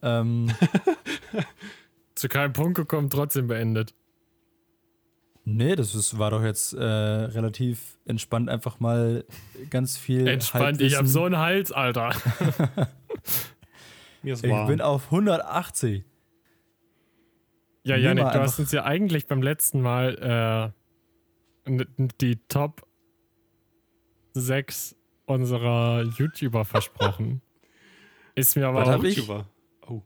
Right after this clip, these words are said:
Speaker 3: Das hast du. Weil wir das letzte Mal Streamer gemacht haben, dann hast du gesagt, dieses Mal machen wir YouTuber. Das waren deine
Speaker 1: Ich,
Speaker 3: Worte.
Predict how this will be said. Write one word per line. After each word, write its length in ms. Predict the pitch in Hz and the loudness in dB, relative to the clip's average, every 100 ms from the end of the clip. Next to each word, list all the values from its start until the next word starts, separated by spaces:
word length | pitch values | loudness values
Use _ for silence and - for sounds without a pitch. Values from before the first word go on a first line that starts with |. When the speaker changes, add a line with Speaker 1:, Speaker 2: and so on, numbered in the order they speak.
| _ - | _ -2
Speaker 3:
Das 180 | 117 | 0
hast 240 | 131 170 - | 0 -2 -2
du. 220 | 113 104 - _ _ _ - | -2 -2 -6 _ _ _ -2
Weil 100 | 117 | 0
wir 80 | 120 | 2
das 200 | 120 - | 2 0
letzte 240 | 127 - | 0 2
Mal 80 | 123 | 0
Streamer 420 | - - 113 131 | 0 0 0 2
gemacht 300 | 143 156 156 | 0 -2 0
haben, 160 | 175 165 | 0 2
dann 100 | 160 | 2
hast 160 | 160 - | 0 -2
du 40 | |
gesagt, 300 | 156 156 - | -2 -2 -2
dieses 260 | 147 151 - | -2 0 0
Mal 100 | 156 | 0
machen 160 | 147 - | -2 0
wir 80 | |
YouTuber. 580 | 156 175 - 113 104 113 - _ _ _ _ _ _ _ _ _ _ _ _ _ _ _ _ _ _ 339 _ _ _ _ _ _ _ _ _ | 0 0 -2 -2 -2 -4 -6 _ _ _ _ _ _ _ _ _ _ _ _ _ _ _ _ _ _ _ _ _ _ _ _ _ _ _ _
Das 160 | 123 107 | -2 0
waren 160 | 120 | 0
deine 300 | 117 120 156 | 2 2 2
Speaker 1:
Ich, 60 | 151 | 2
Speaker 3:
Worte. 420 | 160 156 110 107 | 0 0 -2 -6